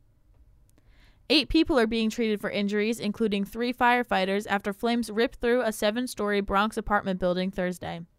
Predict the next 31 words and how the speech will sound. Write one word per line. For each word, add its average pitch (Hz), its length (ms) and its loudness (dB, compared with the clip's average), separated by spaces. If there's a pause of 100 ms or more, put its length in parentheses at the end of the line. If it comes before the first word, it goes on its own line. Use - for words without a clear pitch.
(360)
The 226 120 2
three-alarm 247 560 2
fire 214 340 4
broke 226 300 4
out 220 240 4
just 254 260 0
after 226 240 2
four 208 260 2
A 196 140 4
M 202 200 2
in 214 120 0
the 208 80 4
one 196 180 2
hundred 226 360 0
block 202 340 2 (260)
of 202 180 0
the 202 80 0
Van 208 480 2
Cortlandt 254 540 0
Avenue 208 520 2
West 185 520 -2
in 202 140 0
Van 175 200 0
Cortlandt 202 400 -2
Village. 156 500 -8 (420)
One 214 180 2
hundred 240 320 2
fifty 254 360 0
firefighters 202 800 0
were 196 80 0
dispatched 196 600 -2